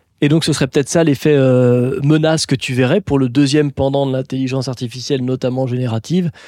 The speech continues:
C'est-à-dire, à partir du moment où on l'utilise à trop grande échelle, ça joue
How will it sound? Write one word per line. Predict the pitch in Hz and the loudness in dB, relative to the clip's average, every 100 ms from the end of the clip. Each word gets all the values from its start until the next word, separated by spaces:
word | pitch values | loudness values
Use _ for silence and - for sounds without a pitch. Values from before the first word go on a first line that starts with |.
| - - - | -20 -20 -10
C'est-à-dire, | 135 135 135 | -4 2 2
à | |
partir | 127 139 - 151 | 2 -2 0 0
du | 143 | 2
moment | 147 151 156 151 | 2 4 4 2
où | 151 143 | 2 2
on | 143 | 2
l'utilise | 143 139 151 147 | 0 -2 -4 -4
à | 135 | -4
trop | 131 143 131 | -4 -4 -2
grande | 127 131 | -2 0
échelle, | 123 151 165 131 - _ _ | 0 0 0 -2 -6 _ _
ça | - 135 | -2 0
joue | 120 123 156 | 0 -4 -4